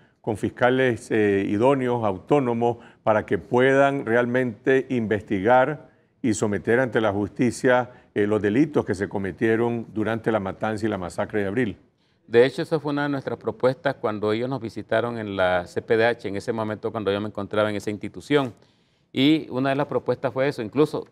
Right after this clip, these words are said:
Speaker 2: no solamente se hablaba de una fiscalía especial,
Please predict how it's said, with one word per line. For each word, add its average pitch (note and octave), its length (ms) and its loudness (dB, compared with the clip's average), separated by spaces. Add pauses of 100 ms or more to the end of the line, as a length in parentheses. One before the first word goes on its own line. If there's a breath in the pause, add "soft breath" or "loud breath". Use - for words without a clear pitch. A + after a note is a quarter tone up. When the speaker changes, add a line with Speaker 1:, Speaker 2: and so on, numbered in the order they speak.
Speaker 2:
no A2+ 200 -6
solamente C#3+ 420 0
se C3+ 120 0
hablaba B2+ 260 4
de C3 80 -4
una C3+ 120 -4
fiscalía A#2+ 380 -6
especial, C3 460 -6